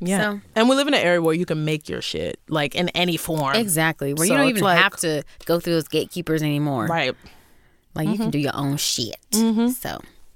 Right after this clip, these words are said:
Speaker 2: that's very true.
Speaker 1: Yep.
Speaker 2: That was a good one.
Speaker 1: No, thanks.
Speaker 2: All right.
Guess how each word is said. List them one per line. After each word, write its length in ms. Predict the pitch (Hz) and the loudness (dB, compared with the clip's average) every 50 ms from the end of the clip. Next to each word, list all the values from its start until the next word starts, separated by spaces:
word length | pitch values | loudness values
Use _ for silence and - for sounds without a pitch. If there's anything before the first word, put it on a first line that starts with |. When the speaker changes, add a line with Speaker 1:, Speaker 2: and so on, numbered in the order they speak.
| - - - _ - | -10 -10 -10 _ -8
Speaker 2:
that's 200 | - 165 165 - | -8 -8 -8 -8
very 200 | - - 95 85 - | -10 -12 -12 -10 -10
true. 280 | - - 156 - - 165 - - | -10 -12 -12 -12 -14 -18 -10 -6
Speaker 1:
Yep. 180 | 233 311 359 _ - - - | -6 -6 -6 _ -14 -20 -6
Speaker 2:
That 100 | - 208 | -2 -2
was 120 | 170 147 - | -2 -2 -4
a 20 | |
good 160 | - 135 104 | -6 -8 -6
one. 160 | 95 104 165 160 _ _ _ | -6 -10 -10 -12 _ _ _
Speaker 1:
No, 140 | - 370 427 427 | -8 -8 -6 -4
thanks. 340 | 508 494 427 - - - - - - - - - - | -2 -2 -2 -2 -6 -12 -14 -16 -20 -20 -18 -6 -2
Speaker 2:
All 80 | 320 330 | -2 0
right. 640 | 277 185 196 208 139 - - _ - - - - | 0 0 -2 -2 -4 -6 -4 _ -2 -2 -2 -8